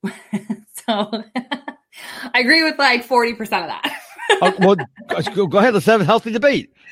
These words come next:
Speaker 1: Yeah. Um, so for me, happiness isn't, like, a state of being. It's just one of the things we experience. And I
Speaker 2: Okay.
Speaker 1: think if waking up in the morning and if you're waking up and you're not feeling content,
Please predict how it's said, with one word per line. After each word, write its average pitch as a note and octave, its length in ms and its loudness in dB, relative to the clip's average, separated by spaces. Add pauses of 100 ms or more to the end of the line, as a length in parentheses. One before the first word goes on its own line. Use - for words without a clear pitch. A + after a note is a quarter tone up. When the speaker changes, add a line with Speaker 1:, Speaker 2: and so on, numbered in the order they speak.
Speaker 1:
Yeah. C4 360 2 (140)
Um, B3 600 2 (480)
so E4 240 -2
for D#4+ 180 -8
me, F#4 200 -2
happiness D#4+ 500 0
isn't, A#3 300 -6
like, F#3+ 200 -8
a G3 120 -8
state G3 320 -8
of A#3+ 140 -8
being. E4+ 340 -8
It's - 280 -10
just G3+ 360 -6
one G3 200 -6
of F#3+ 60 -6
the F3+ 80 -10
things F3 240 -10
we E3 80 -10
experience. - 460 -14 (280)
And G3 140 -2
I F#3+ 60 0
Speaker 2:
Okay. E3 160 -4
Speaker 1:
think F#3+ 220 -8 (580)
if A3+ 240 -2 (560)
waking C#4 520 0
up A#3 200 0
in G#3 100 0
the G3+ 80 -2
morning F#3 880 -2 (640)
and F3 720 -2 (400)
if A#3+ 200 0
you're A3+ 180 2
waking E4+ 380 2
up A#3 200 0
and G3+ 200 -2
you're F#3+ 160 0
not F#3 580 -2
feeling F3 760 -2
content, - 600 -10